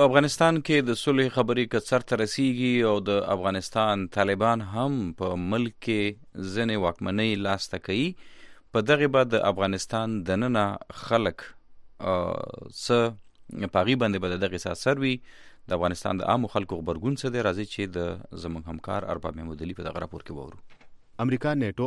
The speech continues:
Speaker 2: او ملګري ملتونه وایي د افغانستان ولس د جنګ نه ستړي شوي دي او سوله غواړي. او هم د دې سره سم په کال دوه زره اتلسم کې د طالبانو سره د سولې لپاره خبرې اترې توندې شوې. او په خلکو کې یې د امن یو امید را پیدا کړو، خو دغه تمې د اندېښنو نه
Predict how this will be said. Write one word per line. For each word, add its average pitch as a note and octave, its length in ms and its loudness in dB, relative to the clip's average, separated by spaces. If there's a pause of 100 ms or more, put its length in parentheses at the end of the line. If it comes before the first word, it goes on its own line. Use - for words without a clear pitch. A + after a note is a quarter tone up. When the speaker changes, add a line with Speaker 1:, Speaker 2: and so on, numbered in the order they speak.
Speaker 2:
او F#2+ 160 -2
ملګري F2+ 340 -4
ملتونه E2+ 380 -4
وایي A#2 180 -2
د G2+ 100 -4
افغانستان G2 520 -2
ولس A2 280 -2 (300)
د A#2 260 8
جنګ C3+ 220 6
نه A#2+ 60 4 (100)
ستړي F2 240 0
شوي F#2+ 240 -2
دي C3+ 120 6
او A#2 120 2
سوله F2+ 260 2
غواړي. E2+ 480 0 (420)
او C3 40 8 (140)
هم C#3 220 6
د C3 100 2
دې D3+ 140 4
سره C3 180 2
سم C3 240 2
په G#2+ 100 0
کال G#2 200 2
دوه G#2+ 120 2
زره G#2 220 2
اتلسم E2+ 460 -2
کې B2 100 4 (400)
د B2 140 8
طالبانو B2 440 6
سره B2 220 2
د G#2 100 0
سولې G#2 240 2
لپاره G2+ 260 0
خبرې F2 300 0
اترې G2+ 260 2 (340)
توندې F2 360 4
شوې. D#2+ 200 0 (680)
او B2 140 4
په C#3+ 80 2
خلکو C#3+ 300 6
کې C3+ 120 6
یې C3 160 6
د - 160 2
امن A2+ 300 4
یو F2+ 180 2
امید F2 260 -2 (100)
را F2+ 120 0
پیدا D#2 320 -2
کړو، B2 120 0 (100)
خو C#3+ 140 2
دغه D#3+ 200 6
تمې D#3 220 6
د - 20 8 (120)
اندېښنو F2+ 440 0
نه A2+ 60 2